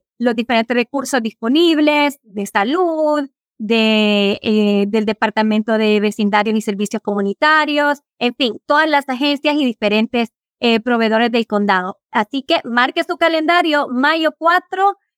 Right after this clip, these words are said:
de diez a una de la tarde en el Woodrow Wilson. Y ahora sí,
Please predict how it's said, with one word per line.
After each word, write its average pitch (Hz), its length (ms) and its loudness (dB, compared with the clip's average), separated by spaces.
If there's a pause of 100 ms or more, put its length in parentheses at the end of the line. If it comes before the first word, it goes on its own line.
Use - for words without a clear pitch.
de 233 200 2
diez 311 340 0
a 233 100 -2
una 302 260 0
de 277 80 0
la 240 140 0
tarde 320 460 0
en 247 120 -2
el 233 80 -2
Woodrow 285 340 -2
Wilson. 220 420 -2
Y 214 40 -2
ahora 277 400 2
sí, 392 220 -2